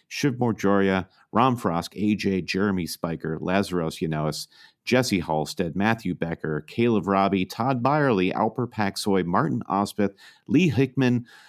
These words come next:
Valger Paulson Kruger, Jazz Binning, Francis Moore, Managed by Lasso, and James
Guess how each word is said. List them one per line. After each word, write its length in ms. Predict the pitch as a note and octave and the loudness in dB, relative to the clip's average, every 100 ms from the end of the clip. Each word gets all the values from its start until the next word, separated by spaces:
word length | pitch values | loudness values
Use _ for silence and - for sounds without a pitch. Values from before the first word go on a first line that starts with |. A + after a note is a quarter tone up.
| _ | _
Valger 380 | A2 B2 D#3 C#3+ | 2 4 4 0
Paulson 480 | - G#2 G2 - E2 | 0 -2 0 -2 -8
Kruger, 440 | - A2 G2+ G2+ | -2 0 2 2
Jazz 380 | F2 G#2 A2 G#2+ | 0 2 2 2
Binning, 380 | E2 F#2 F2+ F2 | 0 0 0 -2
Francis 580 | - G2 A2 - G2 - | -4 -2 -2 -2 -6 -4
Moore, 420 | F2+ E2+ E2+ - - | -4 -2 -4 -6 -10
Managed 580 | D#2+ F2 C3 D3+ B2+ - | -4 0 2 0 -2 -2
by 180 | G2 | 0
Lasso, 680 | F2+ E2 A2 B2 - A#2+ A#2+ | 0 0 0 0 0 0 0
and 320 | - F2+ E2+ | 0 -2 -2
James 600 | - F#2+ G#2 A2+ A#2 A#2 | -2 0 4 4 2 0